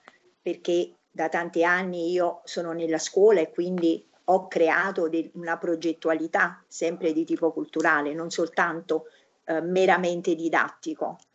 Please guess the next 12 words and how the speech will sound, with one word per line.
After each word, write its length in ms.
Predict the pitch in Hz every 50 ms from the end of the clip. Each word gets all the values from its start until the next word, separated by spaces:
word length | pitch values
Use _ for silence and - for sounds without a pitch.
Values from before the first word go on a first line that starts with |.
| _ _ _ _ _ _ _ _ _
ma 360 | - 220 262 302 359 - - -
poi 440 | - 185 170 165 170 208 233 240 -
sono 260 | - - 202 196 190
anche 460 | 190 185 196 202 214 214 208 185 180 175
un'artista, 840 | - - 185 180 175 170 165 - - - 247 262 262 - - 208 180
nel 140 | 165 160 160
senso 460 | - - 196 190 196 196 - 180 165
che 320 | - 180 180 185 185 185 -
ho 100 | - 160
fatto 420 | 160 - - 170 151 - - 170
sia 280 | 160 - - 180 170 165
teatro, 720 | 156 165 160 170 170 190 196 196 196 240 247 277 294 -